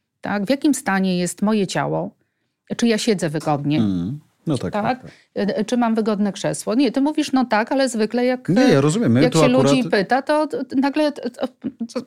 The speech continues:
Speaker 1: patrzą
Speaker 2: I
Speaker 1: wokół i mówią, „Nie, ja mam niewygodne krzesło”.
Speaker 2: Ja mam zapadnie, ja mogę gwo-, mogą gwoździe pojawić się pod twoimi pośladkami za chwilę, także to jest,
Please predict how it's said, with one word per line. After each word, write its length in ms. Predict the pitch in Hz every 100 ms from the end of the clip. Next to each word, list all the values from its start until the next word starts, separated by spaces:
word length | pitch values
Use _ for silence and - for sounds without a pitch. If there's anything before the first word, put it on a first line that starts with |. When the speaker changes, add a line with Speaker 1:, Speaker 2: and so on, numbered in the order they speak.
| -
Speaker 1:
patrzą 360 | 277 - - 262
Speaker 2:
I 20 |
Speaker 1:
wokół 320 | 233 233 339
i 120 | 330
mówią, 360 | 320 330 330 349
„Nie, 200 | 302 392 285
ja 100 | 214
mam 160 | 240 262
niewygodne 420 | 262 262 294 320
krzesło”. 460 | - - - 110
Speaker 2:
Ja 120 | 110 107
mam 180 | 117
zapadnie, 460 | 110 113 107 101 113
ja 80 | 113
mogę 240 | 113 104
gwo-, 220 | 90 101 147
mogą 280 | 113 107
gwoździe 300 | 90 101 98
pojawić 320 | 95 104 95 92
się 80 | 104
pod 140 | 104
twoimi 260 | - 101 92
pośladkami 500 | 98 104 98 98 98
za 120 | 98
chwilę, 240 | - 101
także 280 | 98 98 107
to 140 | 98
jest, 260 | 113 123 -